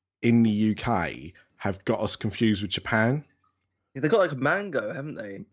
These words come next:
Speaker 1: I've seen
Speaker 2: Got
Speaker 1: mango, peach, strawberry, raspberry.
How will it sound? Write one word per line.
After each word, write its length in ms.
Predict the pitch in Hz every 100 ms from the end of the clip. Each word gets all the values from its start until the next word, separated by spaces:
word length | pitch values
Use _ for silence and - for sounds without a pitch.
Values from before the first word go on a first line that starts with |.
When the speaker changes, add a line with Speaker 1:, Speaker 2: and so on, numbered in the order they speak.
| -
Speaker 1:
I've 200 | 123 120
seen 200 | - 113
Speaker 2:
Got 100 | 110
Speaker 1:
mango, 580 | 139 143 160 156 151 147
peach, 800 | 151 - 143 147 - - - - -
strawberry, 840 | - - 139 131 127 131 127 131 120
raspberry. 1040 | 113 117 120 113 - 110 110 113 113